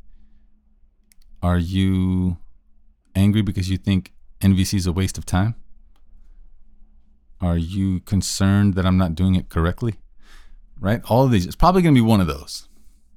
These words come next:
Or maybe, are you irritated because you've had bad experiences with N V C in the past? Right? So you just wanna, if they, if they get upset, do that.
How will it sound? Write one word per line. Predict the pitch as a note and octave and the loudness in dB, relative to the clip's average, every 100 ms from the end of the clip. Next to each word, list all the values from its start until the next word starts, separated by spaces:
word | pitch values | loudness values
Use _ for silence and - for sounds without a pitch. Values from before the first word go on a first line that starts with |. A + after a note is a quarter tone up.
| - | -6
Or | G#2 | 2
maybe, | F#2+ G2 F#2+ F2+ F2+ - - | 4 4 2 -2 -4 -14 -6
are | F2+ | -2
you | F#2 F#2+ G#2 G#2+ G#2+ G2+ G2 - - - _ - _ - | 0 2 2 2 2 0 -2 -6 -20 -20 _ -20 _ -6
irritated | G2+ G#2 G2+ B2 A#2 G#2+ | 2 4 4 2 2 0
because | - F#2+ F#2+ | -2 -2 0
you've | F#2+ | 0
had | F#2+ F#2+ F#2 F2+ - - | 2 2 0 -4 -10 -8
bad | F2+ F2+ F#2 | 0 2 2
experiences | F2+ - F#2+ F#2+ F#2+ G#2+ G2 | 0 -2 0 0 0 -2 -4
with | F#2 F2+ - - | -2 -4 -4 -6
N | G2 F#2 | 2 2
V | F#2 | 2
C | - G2 | -2 0
in | F2+ | 0
the | |
past? | D#2+ G2 G#2+ - - - _ _ _ _ _ _ _ _ _ _ - | 2 0 -2 -6 -18 -20 _ _ _ _ _ _ _ _ _ _ -4
Right? | F2 - | -4 -2
So | F#2+ | -2
you | F#2 | 0
just | G#2 - - | 0 0 2
wanna, | C3 G#2 E2 - | 2 2 -2 -10
if | - - G#2+ | -14 -8 -6
they, | - | -2
if | A2+ - | -2 0
they | - | 2
get | C#3+ D#3 | 4 4
upset, | C#3 - A2 - F2 | 2 0 0 0 -2
do | F2+ | -2
that. | D2 | -2